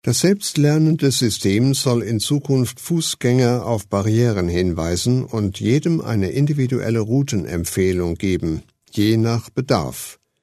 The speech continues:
Start ist in Wiesbaden. Die Wege von Probanden, die sich normal in ihrem Alltag bewegen, werden über das Smartphone erfasst.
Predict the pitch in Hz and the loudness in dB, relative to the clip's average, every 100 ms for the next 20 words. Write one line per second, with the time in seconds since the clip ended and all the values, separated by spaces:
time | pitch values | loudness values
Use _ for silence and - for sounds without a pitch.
0 | _ _ - - 131 143 - 143 - 143 | _ _ -12 -2 0 0 -2 -4 -4 -2
1 | 139 123 107 - 67 69 - - _ _ | 0 0 0 -4 -8 -8 -12 -16 _ _
2 | _ - 117 117 165 175 147 135 123 110 | _ -4 0 2 2 0 0 0 0 0
3 | 101 104 127 135 123 117 101 95 - 85 | 2 2 2 2 0 0 0 -2 -2 -2
4 | 82 90 101 120 117 101 82 98 92 80 | 0 0 2 2 2 0 -2 -2 -2 -2
5 | 113 123 113 - 101 98 107 113 117 104 | -4 -2 -2 -2 -2 0 0 2 0 -2
6 | - - 107 117 113 107 98 92 - 117 | -4 -2 0 0 -2 -2 -2 -2 -2 -2
7 | 123 - 110 110 104 107 107 85 73 - | -2 -2 -2 0 -2 -4 -4 -4 -4 -6
8 | - | -10